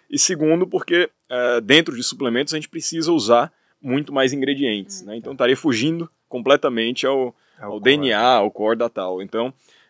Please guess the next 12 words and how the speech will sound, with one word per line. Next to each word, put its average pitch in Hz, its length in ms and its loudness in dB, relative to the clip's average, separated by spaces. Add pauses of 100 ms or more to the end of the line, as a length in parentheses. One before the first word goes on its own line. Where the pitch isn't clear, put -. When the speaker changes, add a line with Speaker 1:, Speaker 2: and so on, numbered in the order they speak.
Speaker 1:
ah, 104 960 -2
o 110 80 -12
que 127 120 -8
que 127 80 -4
a 120 40 0
gente 120 200 -4
fez? 98 220 0
A - 20 -4
gente 107 160 -6
montou 117 300 0
a 135 60 4
Plant 117 240 -4